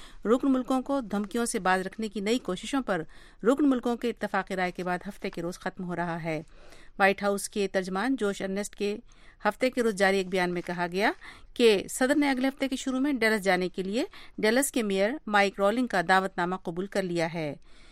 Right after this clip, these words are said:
مسٹر ارنسٹ نے کہا کہ صدر اگلے ہفتے بعد میں ہمارے فوجداری نظام انصاف میں نسلی امتیاز کے مستقل مسئلے سے نمٹنے کے لیے پالیسی کی تجاویز پر گفتگو کے ذریعے لوگوں کو ہمارے پولیس افسروں اور کمیونٹیز کی مدد کرنے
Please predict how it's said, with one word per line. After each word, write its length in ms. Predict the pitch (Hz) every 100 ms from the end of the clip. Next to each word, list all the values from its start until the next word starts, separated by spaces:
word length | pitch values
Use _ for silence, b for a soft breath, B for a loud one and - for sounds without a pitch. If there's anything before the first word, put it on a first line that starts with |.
| b
مسٹر 260 | 220 214 220
ارنسٹ 340 | 202 202 196
نے 60 | 202
کہا 220 | 202 214
کہ 140 | 254 254
صدر 300 | - 214 190
اگلے 240 | 185 190
ہفتے 200 | 190 190
بعد 200 | 180 180
میں 220 | 190 226 381 B B B
ہمارے 240 | 226 226 220
فوجداری 460 | 220 220 214 226
نظام 340 | 240 233 226 226
انصاف 380 | 233 226 233 240
میں 100 | 285
نسلی 300 | 269 233 233
امتیاز 400 | 220 202 202 196
کے 80 | -
مستقل 420 | 202 196 214 277
مسئلے 300 | 233 190 190
سے 120 | 185 185
نمٹنے 440 | 185 180 - 196
کے 120 | 202
لیے 220 | 208 240 359 B B B
پالیسی 460 | - 226 262 277 330
کی 160 | 339 330
تجاویز 420 | 233 202 208 240
پر 80 | 233
گفتگو 380 | 196 - 240 277
کے 120 | 247
ذریعے 360 | 202 190 180 170 b b -
لوگوں 340 | 214 233 302
کو 240 | 269 180 - -
ہمارے 280 | 196 196 196
پولیس 280 | 185 196 196
افسروں 360 | 190 - 214 370
اور 260 | - 214
کمیونٹیز 560 | - 214 220 233 277 269
کی 200 | 277 247
مدد 240 | 202 196
کرنے 320 | - 175 196